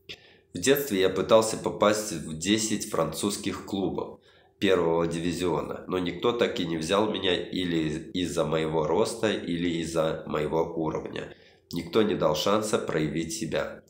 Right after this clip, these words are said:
День, когда Мец не взял меня, был очень тяжелым. Они позвонили моему отцу, чтобы сказать «нет».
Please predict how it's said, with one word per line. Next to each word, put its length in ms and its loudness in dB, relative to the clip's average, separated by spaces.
День, 360 0
когда 500 4
Мец 640 -2
не 140 -2
взял 360 4
меня, 540 -2
был 360 -2
очень 460 -2
тяжелым. 720 -2
Они 220 2
позвонили 560 2
моему 340 0
отцу, 340 -2
чтобы 300 -2
сказать 540 -2
«нет». 360 -6